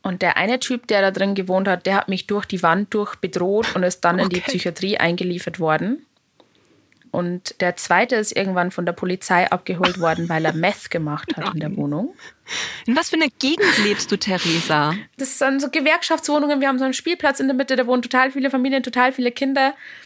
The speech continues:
Speaker 1: Aber halt diese eine Wohnung neben mir wa-, hat wohl jetzt zu so einem Sozialprojekt gehört oder so. Die haben einfach sehr Pech gehabt mit den Leuten, die da gewohnt haben.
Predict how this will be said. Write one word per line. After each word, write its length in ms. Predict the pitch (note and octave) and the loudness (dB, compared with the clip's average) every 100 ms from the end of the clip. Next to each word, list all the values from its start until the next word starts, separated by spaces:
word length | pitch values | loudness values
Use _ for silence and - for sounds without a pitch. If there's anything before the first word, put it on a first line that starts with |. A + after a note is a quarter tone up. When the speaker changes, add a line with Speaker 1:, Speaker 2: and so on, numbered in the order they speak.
| _ - | _ 0
Speaker 1:
Aber 240 | A3+ B3+ | 2 4
halt 160 | C4 B3 | 2 0
diese 240 | B3+ - | 0 2
eine 320 | C4 D#4+ E4+ | 2 2 0
Wohnung 360 | D4 D4 D4+ C#4 | 0 0 2 0
neben 340 | C4+ C#4+ D4 C4+ | 0 0 0 2
mir 420 | C4 C4+ C4+ B3+ | 2 2 2 0
wa-, 240 | A3+ - - - | 0 -2 0 2
hat 240 | A#3+ C4 | 2 2
wohl 140 | C4 | 2
jetzt 240 | B3 A#3+ - | 0 -2 -4
zu 80 | B3 | 0
so 80 | A#3+ | 0
einem 120 | A#3 | 0
Sozialprojekt 840 | A#3 - A#3+ C4+ A#3+ A#3 B3 B3 - | -2 2 2 2 0 0 0 -2 -2
gehört 240 | B3+ B3 | 2 2
oder 140 | A#3 A#3 | 0 -2
so. 360 | - A#3+ B3+ C4 _ _ _ - A#3 | 0 2 2 -2 _ _ _ -6 0
Die 100 | A3+ | 2
haben 100 | A3+ | 2
einfach 180 | A#3 A#3 | 2 0
sehr 160 | A#3 | -2
Pech 260 | A3+ A3 - | 0 -2 0
gehabt 160 | G#3 | -2
mit 140 | - F#3+ | 0 -2
den 80 | F#3+ | 0
Leuten, 260 | F#3 - | 0 0
die 80 | F#3 | -2
da 80 | F3 | -2
gewohnt 300 | F3 G3 A3+ | -2 -4 -2
haben. 140 | A3 | -2